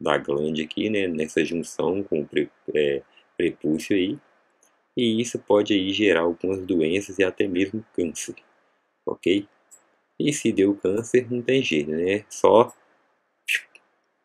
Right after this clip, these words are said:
né, É isso mesmo, só cortando. Ok? Então vamos cuidar da higienização do pênis aí, né? É, então na parte mais externa é isso.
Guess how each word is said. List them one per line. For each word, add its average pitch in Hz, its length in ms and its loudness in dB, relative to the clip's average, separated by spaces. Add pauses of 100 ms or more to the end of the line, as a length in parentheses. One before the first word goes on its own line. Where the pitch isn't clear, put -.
(1400)
né, 98 220 0 (1080)
É - 80 0
isso - 140 -6
mesmo, 87 260 -4
só 110 300 2 (120)
cortando. - 440 0 (680)
Ok? 101 320 -2
Então 92 300 2
vamos 107 500 -4 (600)
cuidar 98 340 2
da 98 100 2
higienização 98 920 -2
do 92 100 -6 (120)
pênis 82 360 0
aí, 76 240 0
né? 87 160 -4 (1000)
É, 113 640 4 (880)
então 131 280 2
na 151 100 8
parte 123 360 0
mais 123 180 4
externa 123 680 2
é 147 120 2
isso. 95 520 -2